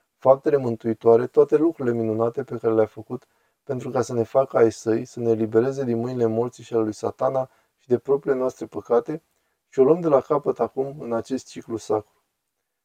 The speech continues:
În această zi avem citiri foarte speciale. Binecuvântăm anul nou în biserică, la încheierea Sfintei Liturghii, și ne amintim de Sfântul și Dreptul Iosua, comandantul oștirilor Domnului,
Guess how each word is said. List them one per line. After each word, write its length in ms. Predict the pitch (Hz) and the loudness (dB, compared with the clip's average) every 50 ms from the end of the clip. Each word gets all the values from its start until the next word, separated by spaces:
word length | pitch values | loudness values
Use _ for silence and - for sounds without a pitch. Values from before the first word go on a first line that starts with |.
| _ _ _ | _ _ _
În 120 | - 120 120 | -6 -2 0
această 420 | 120 117 - 147 139 - - 131 | 0 2 4 2 2 2 0 -2
zi 160 | 120 123 135 | 2 4 6
avem 260 | 143 135 127 135 139 | 6 6 6 4 0
citiri 320 | 135 - - 127 - 143 135 | -2 -4 -8 -12 -12 -12 -10
foarte 340 | - - 156 143 - - - | -2 0 0 0 0 -4 -10
speciale. 680 | - - - - - - 113 104 101 - 113 107 _ _ _ _ | -14 -14 -16 -16 -6 -2 0 0 0 0 -4 -14 _ _ _ _
Binecuvântăm 580 | - 113 113 110 - 110 110 107 - 135 131 127 | -10 -8 -8 -8 -8 -8 -10 -8 -6 -4 -2 0
anul 220 | 123 120 113 113 | 0 -2 -2 -4
nou 160 | 120 123 123 | -4 -4 -4
în 60 | 117 | -4
biserică, 560 | 107 107 104 - 123 123 127 127 139 139 131 - _ _ _ _ _ _ _ _ | -4 -8 -8 -6 -6 -6 -2 -2 -2 -2 -2 -4 _ _ _ _ _ _ _ _
la 120 | - 117 | -6 -4
încheierea 340 | 113 107 - 123 123 127 127 | -4 -4 -2 0 2 4 2
Sfintei 340 | 117 - - 131 123 - 123 | 2 0 -4 -8 -6 -6 -4
Liturghii, 640 | 113 107 - - - 107 107 117 123 131 160 - _ _ _ _ _ | -4 -6 -8 -8 -10 -10 -10 -8 -8 -8 -8 -10 _ _ _ _ _
și 140 | _ - 131 | _ -8 -2
ne 80 | 127 127 | 0 0
amintim 440 | 123 120 120 120 117 - 156 160 | 0 0 0 -4 -6 -6 -6 -4
de 80 | 151 135 | -2 -2
Sfântul 400 | 127 - - 143 143 147 151 143 | -4 -4 -6 -8 -8 -6 -8 -10
și 100 | 139 131 | -10 -6
Dreptul 340 | 123 127 139 139 - 156 131 | -2 -2 -2 -2 -2 -4 -2
Iosua, 560 | 127 131 131 - - 147 120 110 107 - _ _ _ _ _ _ _ _ | 0 0 -2 -2 -4 -6 -6 -6 -6 -8 _ _ _ _ _ _ _ _
comandantul 640 | _ 123 117 113 110 110 113 127 135 139 139 - 120 | _ -4 0 0 0 2 2 2 2 2 0 -2 -4
oștirilor 520 | 117 113 - - 135 127 131 131 131 135 | -4 -4 -4 -8 -10 -8 0 2 2 2
Domnului, 580 | 131 127 135 127 120 110 107 101 98 101 101 - | 2 2 0 0 0 -2 -6 -6 -8 -8 -10 -12